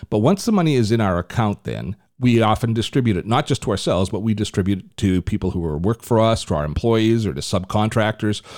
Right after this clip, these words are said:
or to services that we use, like paying for different, uh, licenses, et cetera. And PayPal will often charge us a fee transferring that money.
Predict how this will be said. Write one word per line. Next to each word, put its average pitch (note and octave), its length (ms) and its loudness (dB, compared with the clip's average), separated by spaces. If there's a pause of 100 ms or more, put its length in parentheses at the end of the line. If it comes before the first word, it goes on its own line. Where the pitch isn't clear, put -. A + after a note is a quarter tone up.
(200)
or C3 120 4
to B2 120 4
services D#3 520 0
that - 120 -4
we D2+ 80 -4
use, B1+ 180 -6
like E2+ 220 -4 (300)
paying F#2+ 260 2
for F#2+ 120 -2
different, F#2 420 -2
uh, E2+ 60 -2
licenses, F2+ 640 -2
et - 100 -12
cetera. - 340 -2 (640)
And B2+ 500 0 (140)
PayPal D#3 560 4
will G#2+ 240 0
often A#2+ 320 0
charge G#2 340 2
us G2 140 -2
a F2+ 80 -4
fee F#2 520 0 (140)
transferring A2+ 520 0
that F#2 160 0
money. F#2+ 360 0